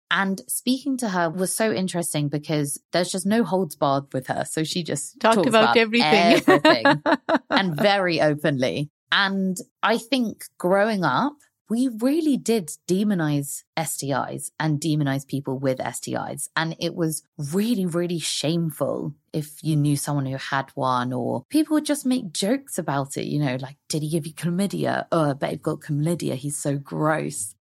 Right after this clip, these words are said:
Speaker 1: And, you know, we wouldn't be able to have even said the words genital warts without laughing.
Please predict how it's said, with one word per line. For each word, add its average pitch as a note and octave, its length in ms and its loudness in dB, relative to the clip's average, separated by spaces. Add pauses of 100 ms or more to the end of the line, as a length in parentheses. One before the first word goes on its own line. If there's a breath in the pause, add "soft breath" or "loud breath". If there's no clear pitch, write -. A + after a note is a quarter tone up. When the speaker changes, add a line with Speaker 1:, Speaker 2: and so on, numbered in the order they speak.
(100)
Speaker 1:
And, F3 180 0
you F3 120 2
know, D3 200 0
we G#3 120 0
wouldn't G#3+ 200 0
be F#3 120 2
able F3+ 140 2
to E3+ 100 -6
have D#3+ 140 -4 (140)
even F#3 300 -2
said A3 480 -2
the G3+ 80 0
words C4+ 480 0
genital C#3 480 -2
warts B2+ 300 -6
without C3+ 240 -2
laughing. C#3 800 -2